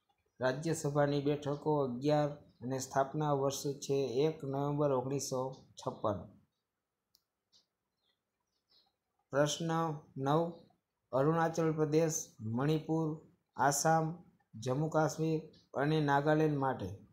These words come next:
સુપ્રીમ કોર્ટે કોની અધ્યક્ષતામાં એક આયોગની રચના કરી? તો તે છે જસ્ટિસ, નિવૃત્ત જસ્ટિસ રંજના પ્રકાશ દેસાઈ. સુપ્રીમ કોર્ટની સ્થાપના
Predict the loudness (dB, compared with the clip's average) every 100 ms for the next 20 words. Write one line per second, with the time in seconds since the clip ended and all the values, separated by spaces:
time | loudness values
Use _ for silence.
0 | _ _ _ -4 -2 -2 -2 -2 0 2
1 | 2 2 2 2 0 0 2 2 0 0
2 | 0 -2 -4 0 2 2 -4 -8 -14 -4
3 | -2 0 2 2 2 2 0 -2 -4 -4
4 | -2 -2 -2 -4 -6 -16 -8 -6 0 0
5 | 0 -2 -2 -2 -6 -4 -4 -2 -2 0
6 | 0 -2 -4 -4 -4 -4 -4 -16 _ _
7 | _ -2 0 2 2 0 -2 -4 0 0
8 | -2 -4 -4 -2 -4 -4 -12 _ _ _
9 | _ _ _ _ _ -4 -2 0 -4 -4
10 | -4 -2 -2 0 0 -2 0 0 0 -2
11 | -2 -4